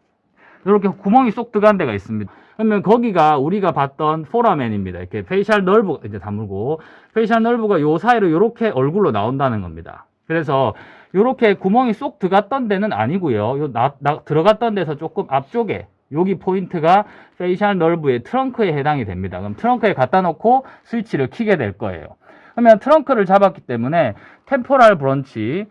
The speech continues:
부칼 브런치, 만디블 브런치가 대-, 세 개 다 활동 전이가 벌어지면서 한쪽 얼굴이 다 수축 반응이 나타납니다. 그러고 나서 순서랑 이름 여러분들 외우고 와야 돼요.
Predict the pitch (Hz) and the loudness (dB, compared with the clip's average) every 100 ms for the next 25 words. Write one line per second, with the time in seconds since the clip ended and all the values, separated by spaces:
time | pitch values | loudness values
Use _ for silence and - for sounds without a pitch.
0 | _ _ 196 202 247 247 196 151 139 - | _ _ -10 -2 2 2 2 -2 -4 -6
1 | 165 196 214 - 120 131 165 254 202 151 | -6 -4 -6 -6 0 0 0 0 0 0
2 | 143 131 127 107 107 180 190 - 139 156 | -2 -4 -4 -4 2 2 2 0 0 0
3 | - 277 254 254 135 170 196 240 233 226 | -2 -4 -2 -2 4 4 4 2 -2 -4
4 | 196 170 151 135 143 156 139 120 120 185 | -2 0 -2 0 -2 -2 -2 -6 0 0
5 | 202 - - - 208 226 214 214 214 143 | 0 -4 -12 -6 -2 2 2 2 0 0
6 | 135 - 220 185 139 123 120 113 127 113 | 0 0 -8 -4 2 2 2 -2 -2 -4
7 | 92 92 85 73 - - - _ 196 240 | -6 -8 -10 -12 -14 -20 -20 _ -4 0
8 | 233 170 165 170 180 202 269 254 247 220 | 2 2 4 2 2 -2 -4 0 4 6
9 | 202 214 240 196 143 156 190 170 156 135 | 4 0 -2 0 0 -2 -2 -4 -4 0
10 | 220 226 156 113 117 131 117 104 104 160 | 0 2 2 2 4 2 -2 -2 -2 -2